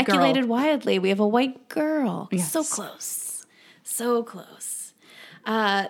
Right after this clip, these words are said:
Speaker 2: so yeah, I guess we're, I'm gonna have to, like, chart the actual statistics
Speaker 1: Yeah.
Speaker 2: of how this all goes. Um, maybe we can
Speaker 1: We'll
Speaker 2: share
Speaker 1: make an ever,
Speaker 2: periodically.
Speaker 1: ever-evolving pie graph.
Speaker 2: Yes,
Speaker 1: <laughs>
Speaker 2: exactly, to see how it all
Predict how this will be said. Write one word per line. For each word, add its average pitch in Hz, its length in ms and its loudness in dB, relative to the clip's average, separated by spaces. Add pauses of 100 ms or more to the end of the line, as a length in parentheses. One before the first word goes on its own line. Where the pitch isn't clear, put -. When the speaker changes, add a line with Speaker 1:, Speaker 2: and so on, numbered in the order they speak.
Speaker 2:
so - 180 0
yeah, 254 220 2
I 240 120 2
guess 214 300 0
we're, 214 420 2 (380)
I'm 220 120 0
gonna 254 160 4
have 240 220 2
to, 226 80 2
like, 190 240 2
chart 190 460 0
the 185 120 -6
actual 170 760 -2 (300)
statistics - 800 -6
Speaker 1:
Yeah. 185 200 0
Speaker 2:
of - 220 -16 (100)
how 175 180 -4
this - 200 -8
all 160 160 -6
goes. - 560 -10 (540)
Um, 185 440 0 (260)
maybe 175 300 2
we 175 100 0
can 196 120 -6
Speaker 1:
We'll 190 60 0
Speaker 2:
share - 180 0
Speaker 1:
make 190 160 0
an 185 100 2
ever, 151 100 0
Speaker 2:
periodically. 180 520 0
Speaker 1:
ever-evolving 170 760 0
pie 147 300 -4
graph. 131 380 -8
Speaker 2:
Yes, 190 440 2
Speaker 1:
<laughs> - 120 6
Speaker 2:
exactly, 180 560 0
to 240 120 0
see 185 200 0
how 175 220 0
it 151 100 2
all 175 340 2